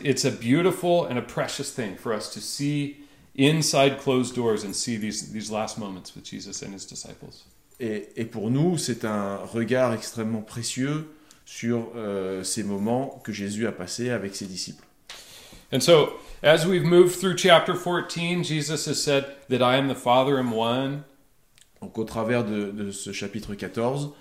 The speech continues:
Speaker 2: on, Jésus explique que, euh, lui et le Père ne sont, ne sont, ne sont qu'un.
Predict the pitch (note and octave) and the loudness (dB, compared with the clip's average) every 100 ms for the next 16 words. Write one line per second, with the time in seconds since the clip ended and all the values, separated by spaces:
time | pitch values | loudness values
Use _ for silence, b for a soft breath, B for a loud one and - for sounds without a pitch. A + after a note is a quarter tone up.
0 | B B B - G#2+ F#2+ F#2 F2+ F#2+ D#2+ | B B B -12 -6 -4 -4 -6 -8 -10
1 | A2 G#2 G#2 G#2 - C3+ C#3+ - B2+ - | -8 -6 -4 -6 -6 -6 -6 -6 -12 -6
2 | A2 G2+ F2 - G2+ F#2+ F#2+ F#2 F#2 F#2+ | -4 -4 -8 -16 -12 -8 -8 -6 -8 -6
3 | G#2 B2+ C3+ G#2+ G2+ C3 C#3+ D3 A#2 G#2 | -2 2 2 2 0 2 2 2 -2 -6
4 | G2 - G2+ - F#2+ G2 F#2+ F#2+ - F#2 | -10 -12 -12 -10 -10 -12 -14 -16 -16 -10
5 | - D3+ | -6 -6